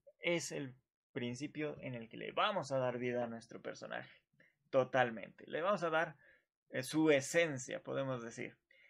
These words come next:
Y la exageración es donde vamos a, pues, a darle el rango de animación más tendida hacia el estilo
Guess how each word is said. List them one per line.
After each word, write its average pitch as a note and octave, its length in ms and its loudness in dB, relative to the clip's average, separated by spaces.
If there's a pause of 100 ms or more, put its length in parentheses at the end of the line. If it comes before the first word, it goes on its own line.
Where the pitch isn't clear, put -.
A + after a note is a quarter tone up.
(280)
Y F3+ 120 2
la F#3 160 8
exageración F#3+ 840 0 (180)
es F#3+ 340 -2
donde D#3 640 2
vamos C3+ 800 0
a, B2 400 0 (1120)
pues, D3+ 320 4
a B2 340 -2 (1120)
darle D#3 580 2
el C3+ 160 -2
rango C3 760 -4 (320)
de C3+ 680 -2
animación C3+ 800 -4 (380)
más B2 540 0
tendida C#3+ 560 -4
hacia B2 380 -6
el A#2+ 80 -6
estilo B2 760 -6